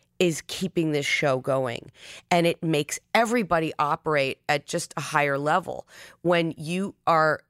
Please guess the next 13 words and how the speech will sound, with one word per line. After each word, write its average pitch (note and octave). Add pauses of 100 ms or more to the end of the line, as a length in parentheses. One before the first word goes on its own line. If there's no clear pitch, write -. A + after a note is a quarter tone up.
sure - (420)
and E3+
you F#3+
can A#3
make A#3
decisions F3+ (420)
and E3
you F3
feel G3
confident F3+
in D#3
your D#3+
choices, D3+